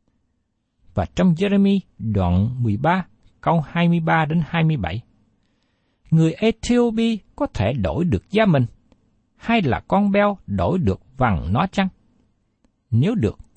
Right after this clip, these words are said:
thì các ngươi là kẻ làm dữ quen rồi sẽ làm lành được. Vậy, ta sẽ làm cho các ngươi tan lạc, như rơm rác bị gió nơi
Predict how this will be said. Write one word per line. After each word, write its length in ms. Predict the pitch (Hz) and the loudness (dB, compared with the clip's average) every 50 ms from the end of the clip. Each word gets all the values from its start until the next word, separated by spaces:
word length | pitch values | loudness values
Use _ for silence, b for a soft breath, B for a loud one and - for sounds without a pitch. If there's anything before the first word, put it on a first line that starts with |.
| _ _ - | _ _ -8
thì 140 | - 107 98 | -6 -6 -4
các 280 | - - 220 - - | -4 -4 -6 -2 0
ngươi 260 | 208 220 220 226 220 | 2 2 2 2 0
là 120 | 180 120 98 - | 0 -2 -2 -4
kẻ 180 | - 85 90 139 | -6 -10 -8 -4
làm 300 | 180 175 139 117 90 92 | -2 0 2 2 2 2
dữ 200 | 90 87 82 104 | 0 0 -2 -4
quen 320 | 160 180 214 214 214 190 135 | -4 -2 0 0 2 0 0
rồi 320 | - 139 123 95 - - - | 0 0 0 0 -2 -6 -12
sẽ 260 | - - - - 131 175 | -20 -16 -12 -8 -4 -2
làm 240 | 180 156 98 90 | 0 0 0 0
lành 260 | 98 110 98 76 73 78 | -2 -2 -4 -4 -4 -6
được. 140 | 76 76 - - - _ _ _ _ _ _ _ _ _ _ _ _ _ _ _ | -8 -10 -12 -16 -20 _ _ _ _ _ _ _ _ _ _ _ _ _ _ _
Vậy, 320 | - 104 98 82 69 - - - _ _ _ _ _ _ _ _ _ _ _ - | -6 -6 -6 -6 -6 -10 -18 -20 _ _ _ _ _ _ _ _ _ _ _ -2
ta 160 | 202 214 214 | 0 0 0
sẽ 140 | - - 226 | 0 -2 -2
làm 260 | 196 160 131 107 98 | 0 0 2 0 0
cho 120 | - - - | -2 -4 -8
các 140 | - 247 - - | -6 -6 -4 0
ngươi 160 | 220 214 214 | 0 0 0
tan 320 | - - - 214 208 196 135 | 0 -2 -2 0 0 2 0
lạc, 200 | 90 80 78 - - - _ _ _ _ _ _ | 0 -2 -6 -10 -16 -20 _ _ _ _ _ _
như 140 | - 156 185 | -2 0 0
rơm 320 | 180 190 208 214 208 202 190 | 0 2 2 2 2 2 0
rác 240 | 190 220 254 - _ _ _ - | 0 -2 -2 -2 _ _ _ -8
bị 260 | - 92 80 76 78 95 117 | -4 -4 -4 -4 -4 -4 -2
gió 260 | 123 147 170 214 269 262 | 0 0 0 0 0 0
nơi 380 | 233 214 208 208 208 208 208 | 2 2 4 2 2 0 -2